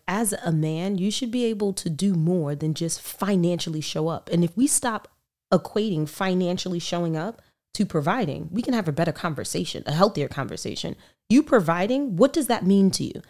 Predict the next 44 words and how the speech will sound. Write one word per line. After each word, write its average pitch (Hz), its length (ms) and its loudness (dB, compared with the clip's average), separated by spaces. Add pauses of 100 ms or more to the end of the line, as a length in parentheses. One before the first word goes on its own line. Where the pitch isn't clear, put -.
(220)
Does 196 140 8
that 226 120 6
mean 254 160 6
that 226 80 2
you 202 140 4
just 196 220 2
pay 214 180 2
a 190 60 0
bill 160 440 0
and 180 140 8
that's 165 240 2
it? 226 220 0
You 180 100 2
pay 185 180 2
all 190 120 6
the 185 80 0
bills 180 340 0
and, 160 160 0
and 156 120 0
you 180 100 2
get 170 160 0
to - 100 -12
do 175 100 -2
whatever 175 260 -2
you 165 100 -2
want? 196 200 -4
Or 214 60 0
do 196 140 0
you 202 200 2
providing 190 480 0
means 170 300 0 (460)
that 180 100 2
you 185 180 2
care 220 200 2
about 196 180 0
our 175 100 -2
relationship, 151 600 -8
you're 156 80 -2
planning 208 420 0
for 180 240 -2
our 165 100 -4
future, 156 400 -6
you're 147 240 0
actually 185 500 0